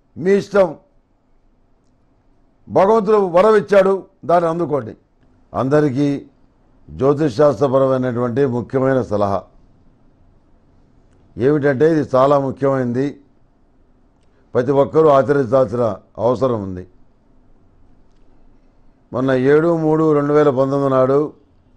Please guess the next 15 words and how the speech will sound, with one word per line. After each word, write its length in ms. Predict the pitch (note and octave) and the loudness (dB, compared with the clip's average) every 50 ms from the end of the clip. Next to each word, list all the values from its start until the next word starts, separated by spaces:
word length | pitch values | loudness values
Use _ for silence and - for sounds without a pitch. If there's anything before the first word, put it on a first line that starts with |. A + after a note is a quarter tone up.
| _ _ _ _ _ _ _ _ _ _ _ _ _ _ _ _ _ - | _ _ _ _ _ _ _ _ _ _ _ _ _ _ _ _ _ -8
రావుకేతులు 680 | F2+ G2 A#2 C3 D3 D#3+ D3+ C3+ D#3+ D#3+ B2+ C3+ C#3+ C#3 | -2 0 2 4 4 2 2 0 -2 -2 0 0 0 0
ఇద్దరు 300 | B2+ G#2+ C#3+ C#3 C#3+ B2 | 0 0 0 0 0 -2
స్థానాలు 460 | - - B2+ B2+ C3+ C#3+ C#3+ C#3 C3 | -2 0 2 2 2 2 2 0 0
మారారు. 460 | B2 A#2 A2+ A2 G#2+ G#2 F#2+ G2 - _ _ _ _ _ _ _ _ _ _ _ _ _ _ _ _ _ _ _ _ _ _ _ _ _ _ _ _ _ _ - | -2 -2 -2 -2 -2 -4 -4 -6 -10 _ _ _ _ _ _ _ _ _ _ _ _ _ _ _ _ _ _ _ _ _ _ _ _ _ _ _ _ _ _ -6
రావుకేతులు 1000 | E2+ A2 B2 C#3+ E3 F3+ D#3+ C#3+ E3+ E3+ C#3 D3 D#3+ D#3 E3 E3+ F3 E3+ - - _ _ _ _ _ _ _ _ _ _ _ _ _ _ _ _ _ _ - | -2 2 2 4 4 2 2 0 -2 -2 0 -2 -2 0 0 0 0 0 -2 -6 _ _ _ _ _ _ _ _ _ _ _ _ _ _ _ _ _ _ -4
అమృతం 460 | F2 B2 D3 D#3 F3 E3+ E3 F3+ E3+ D#3+ | -2 -2 0 0 0 0 0 0 0 2
తాగిన 300 | D#3 D#3 D#3 D3+ D3 C#3+ | 2 2 2 0 0 -2
కారణం 340 | A2+ C#3 C#3 C#3+ D3+ D3 | 0 0 0 0 -2 -2
చేత 260 | B2 C3+ C#3+ C3+ G2 D3 D3 D3 D3 C3 - _ _ _ - | -2 -2 -4 -2 0 2 2 2 0 -2 -6 _ _ _ -12
అమృత 320 | A2+ C3 C#3 D3+ C#3+ A2 | -10 -8 -6 -6 -4 0
యోగాన్ని, 640 | D3 C#3+ C#3 C3+ C3 C3 C3 B2+ C3 C3+ C#3 C3+ - _ _ _ _ _ _ _ _ _ _ _ _ _ _ _ _ _ _ _ _ _ _ _ _ _ _ | 0 0 0 0 -2 -2 -4 -4 -4 -6 -6 -8 -12 _ _ _ _ _ _ _ _ _ _ _ _ _ _ _ _ _ _ _ _ _ _ _ _ _ _
సర్పగ్రహాలైన 880 | - C3+ C#3 C3 B2+ F3 F3 E3 F3+ E3+ E3 E3 D#3+ D#3+ D#3 D3+ D3 | -2 -2 -2 0 0 -2 0 2 2 4 4 4 4 2 2 0 -2
కారణం 320 | C3 A2+ C#3+ C#3+ C#3+ C#3+ C#3 | -2 0 0 0 0 -2 -2
చేత 260 | C3 C#3 C3+ G2 C#3+ C#3+ C#3 C3+ A2+ - _ _ - - | -4 -4 -2 0 0 2 2 0 -2 -6 _ _ -16 -14
విషయోగాన్ని 880 | A#2+ A2+ A2 C#3+ D3 C#3+ C#3+ C3+ C3 B2+ B2 B2 B2+ C3 C3 C3+ - | -10 -6 -2 0 0 2 2 2 0 0 -2 -2 -4 -4 -6 -6 -8